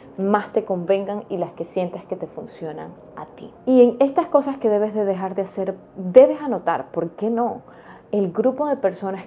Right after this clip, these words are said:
que tú sientes que no te benefician, que tú sientes que te están lastimando,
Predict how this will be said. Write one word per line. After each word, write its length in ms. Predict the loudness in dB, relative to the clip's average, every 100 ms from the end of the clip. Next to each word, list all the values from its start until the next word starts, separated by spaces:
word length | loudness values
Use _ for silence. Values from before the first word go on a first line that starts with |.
| -8
que 100 | -8
tú 220 | -2 -2
sientes 840 | -2 -4 -4 -4 -10 -12 -16 -20 -8
que 120 | -4
no 240 | -2 -2 -2
te 120 | -2
benefician, 640 | -4 -8 -8 -10 -8 -10
que 100 | -10
tú 220 | -4 -4
sientes 520 | -4 -4 -6 -4 -8 -8
que 120 | -10
te 100 | -10
están 300 | -10 -8 -8
lastimando, 640 | -10 -12 -8 -6 -4 -6